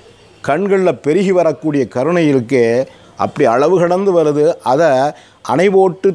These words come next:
அதை அப்படி பிரித்ததாக அவருடைய திருமூக்கு அமைகிறதுங்கிறார். அப்படி பெருகி வரக்கூடிய அந்த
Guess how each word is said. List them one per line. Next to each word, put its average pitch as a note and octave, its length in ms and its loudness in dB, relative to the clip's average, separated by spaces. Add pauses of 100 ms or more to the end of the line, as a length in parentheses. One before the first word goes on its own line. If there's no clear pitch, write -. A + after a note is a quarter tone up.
(140)
அதை C#3 180 0
அப்படி C3+ 240 -2
பிரித்ததாக D#3+ 1040 2
அவருடைய B2+ 680 0 (100)
திருமூக்கு D#3 580 0
அமைகிறதுங்கிறார். G#2+ 640 -4
அப்படி E3+ 640 0 (560)
பெருகி G#3+ 360 2
வரக்கூடிய D#3 720 2
அந்த A#2+ 260 -2